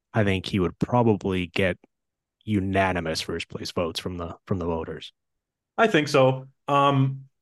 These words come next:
Speaker 2: I feel like, though, from a, um, podcasting or conversation perspective, there are a few more interesting cases, though,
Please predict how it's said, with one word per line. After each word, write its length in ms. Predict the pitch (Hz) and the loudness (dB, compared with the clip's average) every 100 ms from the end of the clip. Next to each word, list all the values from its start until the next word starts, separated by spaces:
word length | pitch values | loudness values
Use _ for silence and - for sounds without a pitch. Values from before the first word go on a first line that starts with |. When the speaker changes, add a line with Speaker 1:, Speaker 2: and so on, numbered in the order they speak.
| _ _ | _ _
Speaker 2:
I 80 | 175 | -2
feel 260 | 165 214 233 | 2 4 6
like, 260 | 170 - | 6 4
though, 200 | 147 139 | 2 2
from 200 | 135 135 | 2 2
a, 480 | 120 110 101 92 90 92 _ _ _ _ _ _ _ _ _ - | 2 0 -2 -4 -10 -16 _ _ _ _ _ _ _ _ _ -14
um, 520 | 98 90 87 87 90 | -10 -10 -10 -12 -8
podcasting 680 | - 131 143 123 101 95 101 | 0 2 2 0 -2 -2 -6
or 100 | 92 | -6
conversation 560 | 110 110 98 131 131 104 | -2 -2 0 0 0 -2
perspective, 600 | 101 - 95 - 98 - - - _ _ - | -4 -4 -4 -4 -6 -8 -20 -20 _ _ 2
there 140 | 127 | 4
are 320 | 156 160 143 | 6 6 4
a 100 | 117 | 0
few 480 | - 147 143 127 117 | -2 2 4 4 2
more 220 | 117 101 | -2 -4
interesting 580 | 90 104 104 139 151 160 | -4 -6 -4 -4 -2 -2
cases, 420 | 160 160 165 160 | 2 0 0 -2
though, 400 | 151 175 226 - | 2 2 2 -4